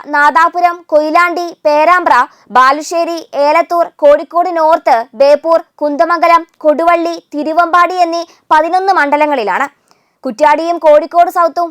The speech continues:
മാത്രമാണ് യു ഡി എഫിനെ തുണച്ചിരുന്നത്. എന്നാൽ രണ്ടായിരത്തി പത്തൊൻപതിലെ ലോക്സഭാ തെരഞ്ഞെടുപ്പിൽ പതിമൂന്ന് മണ്ഡലങ്ങളിലും യു ഡി എഫിനായിരുന്നു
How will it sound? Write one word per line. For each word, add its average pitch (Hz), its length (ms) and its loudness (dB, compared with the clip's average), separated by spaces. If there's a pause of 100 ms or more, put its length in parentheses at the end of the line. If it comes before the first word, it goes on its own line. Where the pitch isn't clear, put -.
(140)
മാത്രമാണ് 320 580 0 (180)
യു 247 160 -4
ഡി 302 100 2
എഫിനെ 302 300 -2
തുണച്ചിരുന്നത്. 226 580 -6 (500)
എന്നാൽ 285 240 0 (320)
രണ്ടായിരത്തി 277 480 2
പത്തൊൻപതിലെ 339 500 0 (200)
ലോക്സഭാ 330 380 0 (120)
തെരഞ്ഞെടുപ്പിൽ 339 500 -4 (260)
പതിമൂന്ന് 381 500 0
മണ്ഡലങ്ങളിലും 359 600 0 (160)
യു 285 180 -2
ഡി 349 120 -6
എഫിനായിരുന്നു 339 540 0